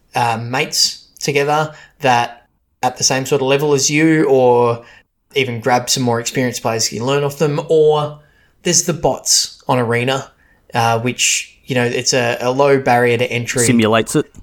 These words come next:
Speaker 1: Simulates it for you. You don't have any sort of restrictions on time to select to the card that you want. You can see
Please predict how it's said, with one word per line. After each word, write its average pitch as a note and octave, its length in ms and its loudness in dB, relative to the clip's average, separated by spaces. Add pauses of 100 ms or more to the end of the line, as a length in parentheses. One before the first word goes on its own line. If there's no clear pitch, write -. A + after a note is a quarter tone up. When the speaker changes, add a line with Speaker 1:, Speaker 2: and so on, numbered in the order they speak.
(160)
Speaker 1:
Simulates D#3+ 560 0
it - 120 -8
for C#3+ 240 0
you. C3+ 400 -2 (240)
You C#3 140 -8
don't D3+ 240 0
have C#3 180 0
any C3 160 -2
sort C3+ 200 2
of B2 100 -4
restrictions B2 520 -2
on A#2 180 -2
time A#2+ 480 -8
to A2+ 260 -4
select - 720 -6 (460)
to B2 320 2
the B2 80 0
card B2 340 0
that B2 100 -8
you A#2+ 100 -6
want. A#2+ 380 0 (320)
You C3 180 0
can B2 200 0
see B2+ 720 0